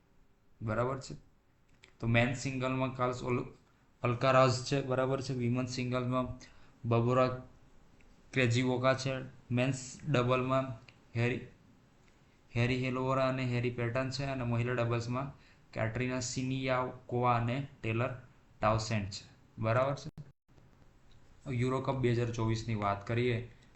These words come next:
તો યુરો કપ ફૂટબોલ છે, ફૂટબોલની લીગ છે. બરાબર? ફાઇનલ મેચ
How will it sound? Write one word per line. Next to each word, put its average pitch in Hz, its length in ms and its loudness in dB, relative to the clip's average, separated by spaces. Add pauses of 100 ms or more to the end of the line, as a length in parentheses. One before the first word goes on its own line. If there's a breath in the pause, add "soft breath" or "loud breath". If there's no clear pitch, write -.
(160)
તો 131 100 -2
યુરો 123 280 2
કપ - 380 -6 (840)
ફૂટબોલ 123 340 0
છે, - 220 -6
ફૂટબોલની 127 440 -2
લીગ 113 200 0
છે. 160 260 -8
બરાબર? 120 420 -2
ફાઇનલ 117 380 -2
મેચ 120 220 -2